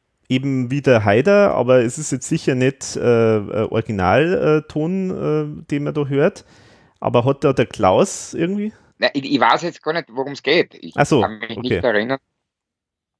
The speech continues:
Speaker 2: worum es geht. Aber das heißt, also wir ein, eine Originalstimme ohne Zustimmung zu verwenden, wäre sofort also, äh, ein, ein, ein Gerichtsfall.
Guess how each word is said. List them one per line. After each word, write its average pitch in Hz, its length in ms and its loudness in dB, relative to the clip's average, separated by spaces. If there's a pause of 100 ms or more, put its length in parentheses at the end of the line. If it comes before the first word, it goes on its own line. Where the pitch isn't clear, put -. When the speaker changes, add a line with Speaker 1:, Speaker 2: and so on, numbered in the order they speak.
(180)
Speaker 2:
worum 98 260 -4
es - 80 -12
geht. 156 200 2
Aber 95 140 0
das 95 180 -8
heißt, 127 280 0 (640)
also 92 300 -4
wir 95 180 0 (240)
ein, 90 200 -2 (360)
eine 87 480 -2 (400)
Originalstimme 98 1080 -2
ohne 104 340 0 (300)
Zustimmung 101 580 -6
zu 85 120 -16
verwenden, 90 560 -4 (480)
wäre 92 600 2
sofort 104 440 -4
also, 82 360 0 (1040)
äh, 80 280 0
ein, 78 260 -4
ein, 82 440 -8 (600)
ein 85 120 0
Gerichtsfall. 95 760 0